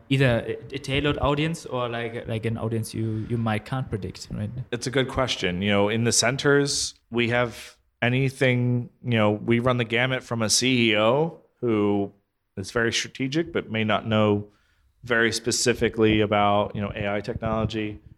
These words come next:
Speaker 2: or we have a C T O, or we may even have, like, a high-level engineer who are on the ground and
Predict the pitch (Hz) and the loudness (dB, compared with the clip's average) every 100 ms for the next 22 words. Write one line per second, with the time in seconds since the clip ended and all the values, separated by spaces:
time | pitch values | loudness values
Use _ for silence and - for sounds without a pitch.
0 | - 110 107 107 104 104 101 - 104 - | -8 0 2 4 2 0 -2 -4 -6 -4
1 | 110 110 107 113 113 - 104 104 110 113 | -2 2 2 0 -4 -6 -4 0 0 0
2 | 110 110 110 110 113 110 98 107 110 113 | 0 0 -2 -4 -4 -4 -4 -4 -2 -2
3 | 110 104 104 127 113 110 101 92 98 92 | -2 -4 -6 -4 -2 -2 0 2 2 2
4 | - - - - - - - - 123 120 | -2 -12 -16 -14 -14 -14 -6 2 2 4
5 | 113 110 104 101 104 95 98 101 107 | 2 2 2 0 0 0 2 0 -2